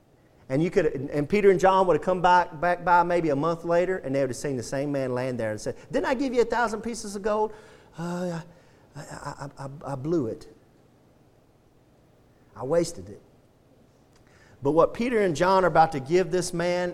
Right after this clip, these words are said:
is gonna make him leap and jump and praise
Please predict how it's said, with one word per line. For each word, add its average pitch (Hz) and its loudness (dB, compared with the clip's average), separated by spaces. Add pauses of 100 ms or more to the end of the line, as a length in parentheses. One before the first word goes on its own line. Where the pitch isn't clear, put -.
is 127 -10
gonna 147 -8
make 147 -8
him 127 -8
leap 135 -8 (1120)
and 120 -8
jump 147 -4
and 113 -12
praise 147 -8